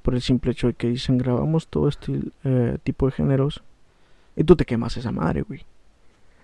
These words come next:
Y al final de cuentas no te dan un, un resultado tan eficaz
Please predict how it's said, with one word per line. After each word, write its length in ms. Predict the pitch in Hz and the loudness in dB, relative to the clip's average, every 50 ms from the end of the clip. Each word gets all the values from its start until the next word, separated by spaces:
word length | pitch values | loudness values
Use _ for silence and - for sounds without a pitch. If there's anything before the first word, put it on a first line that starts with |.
| - - - | -20 -16 0
Y 60 | - | 0
al 80 | 123 - | 2 2
final 240 | - 127 123 127 131 | 4 4 4 4 4
de 80 | 135 | 2
cuentas 400 | - - 139 139 - - 135 131 | 2 0 -2 0 0 0 0 2
no 120 | 139 131 120 | 2 0 0
te 160 | - - 127 | 0 0 2
dan 220 | 123 127 127 127 | 4 4 4 6
un, 360 | 127 127 123 120 120 127 135 - - - - - - - - - - - - | 6 6 6 4 2 0 -4 -8 -14 -20 -20 -20 -20 -20 -20 -20 -20 -18 -2
un 140 | - 135 131 | 2 2 4
resultado 600 | 127 131 - 143 127 - - 123 120 120 127 135 156 - - | 4 2 2 0 -2 0 0 0 0 2 0 0 -2 -4 -4
tan 160 | 120 120 123 | -2 0 0
eficaz 640 | 117 - - - - - - 143 160 185 - - | 0 -2 -4 -10 -8 -4 -2 0 0 0 -4 -8